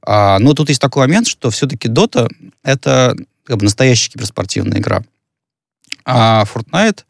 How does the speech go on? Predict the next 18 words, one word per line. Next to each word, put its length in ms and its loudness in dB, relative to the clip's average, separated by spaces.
она 200 0
всё-таки 280 -6
больше 300 2
развлекательная. 640 -6
Тут, 240 -6
опять 220 -4
же, 80 0
вот 120 -4
важно 300 0
тоже 180 -2
понимать, 440 0
многие 520 2
там 240 -2
медиа 340 2
путают 500 -2
киберспорт 640 -4
и 100 2
игры. 260 -4